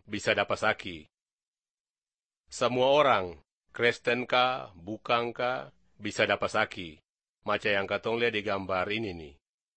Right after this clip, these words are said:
Orang tuh bisa saki tagal makan sembatul, kaminon takaruang, kaseng kale sandiri. Ada lagi orang yang saki tagal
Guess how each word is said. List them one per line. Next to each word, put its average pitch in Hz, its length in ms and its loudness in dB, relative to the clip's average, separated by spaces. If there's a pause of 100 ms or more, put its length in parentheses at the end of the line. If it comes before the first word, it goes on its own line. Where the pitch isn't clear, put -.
(380)
Orang 131 320 2
tuh 156 160 -6
bisa 113 240 -4
saki 127 400 -2
tagal 92 560 2 (160)
makan 98 400 2
sembatul, 110 880 -6 (320)
kaminon 104 480 0
takaruang, 107 880 -2 (400)
kaseng 104 480 0
kale 92 160 -4
sandiri. 92 640 -4 (800)
Ada 120 240 2
lagi 143 160 6
orang 135 320 4
yang 117 160 2
saki 123 400 -2
tagal 98 560 -2